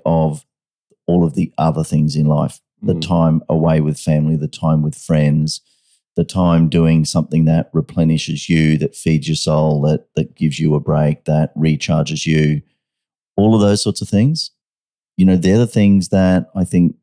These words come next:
Speaker 1: that, that those that I know that are hugely successful,
Speaker 2: They understand it.
Speaker 1: they understand
Speaker 2: They
Speaker 1: it.
Speaker 2: get it.
Speaker 1: And, and quite wealthy,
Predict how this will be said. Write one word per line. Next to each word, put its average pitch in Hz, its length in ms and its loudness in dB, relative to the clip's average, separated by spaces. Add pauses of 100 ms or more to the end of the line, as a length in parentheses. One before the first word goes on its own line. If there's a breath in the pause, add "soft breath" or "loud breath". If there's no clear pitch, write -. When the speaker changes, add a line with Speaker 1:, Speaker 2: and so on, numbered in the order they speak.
Speaker 1:
that, - 260 -2
that - 240 -2 (600)
those 110 440 2
that 95 240 0
I 87 140 2
know 85 240 4
that 80 180 0
are 80 320 0 (360)
hugely 90 380 0
successful, 82 800 -2
Speaker 2:
They 127 100 -2
understand 131 420 -6
it. - 200 -14
Speaker 1:
they 87 140 2
understand 80 420 2
Speaker 2:
They 92 60 2
Speaker 1:
it. - 20 2
Speaker 2:
get 101 120 -2
it. - 160 -20
Speaker 1:
And, 104 300 2
and 113 140 2
quite - 300 -2
wealthy, 98 540 0